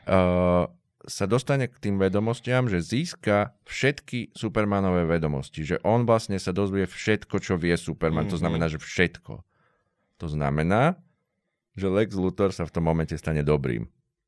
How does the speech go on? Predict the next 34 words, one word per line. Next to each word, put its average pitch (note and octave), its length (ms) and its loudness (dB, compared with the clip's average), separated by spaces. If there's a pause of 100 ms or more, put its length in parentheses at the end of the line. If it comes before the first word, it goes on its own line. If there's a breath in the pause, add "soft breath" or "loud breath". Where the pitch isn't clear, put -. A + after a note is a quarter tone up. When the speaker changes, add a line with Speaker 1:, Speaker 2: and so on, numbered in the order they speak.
(240)
Speaker 2:
Ó. C3+ 540 6
Speaker 1:
A B2 80 4
mňa A2 300 6
to G#2 100 4
proste G2+ 320 0
úplne, F#2 460 2
že D#2+ 340 0 (320)
ty D2+ 160 -4
kokos, C#2+ 320 -8
to D#2+ 140 -2
je C#2+ 100 2
ono. A#1+ 320 -2
Že C#2 140 -4
ja F2 160 4
rozumiem E2+ 340 2
tejto D#2+ 300 -2
myšlienke, E2 520 -4
že C2+ 140 -4
vlastne, D2+ 580 -2 (360 loud breath)
že D#2 600 0 (720)
to E2 140 -2
zlo F2 480 4
vo G2 160 2
svete C3+ 600 -2 (300 soft breath)
je E2+ 160 -2
reálne, G#2+ 580 4
že E2+ 140 -2
Speaker 2:
Nedostatok F#2+ 720 4
Speaker 1:
nedostatok F2 80 0
Speaker 2:
vedomostí. G#2 400 -2
Speaker 1:
vedomostí. C#2 640 -2 (560 soft breath)
Speaker 2:
Strach D#3+ 380 2
neznámeho, C3+ 640 2
no. F#2+ 260 -4